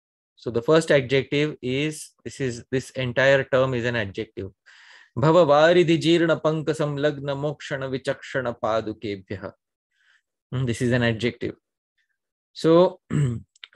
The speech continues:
English, you usually have to go in the reverse direction. Padukebhyah, whose footwear, those devotees whose footwear are vichakshana,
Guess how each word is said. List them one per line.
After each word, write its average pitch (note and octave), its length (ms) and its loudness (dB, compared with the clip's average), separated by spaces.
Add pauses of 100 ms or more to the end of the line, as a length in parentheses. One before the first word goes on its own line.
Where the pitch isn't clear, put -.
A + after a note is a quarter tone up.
(260)
English, D3 520 0
you C#3+ 380 0
usually C3 500 0
have B2+ 220 -2
to C3+ 80 -2
go A#2+ 160 -2
in B2 120 -4
the B2+ 100 -2
reverse A2+ 320 -4
direction. G2 540 -12
Padukebhyah, C3 1120 2 (640)
whose D#3 260 0
footwear, D#3 640 0 (1040)
those D#3 240 -2
devotees D3+ 640 -2
whose C#3 300 -10
footwear D3 560 -4 (1040)
are C#3 320 0
vichakshana, C#3+ 1080 -6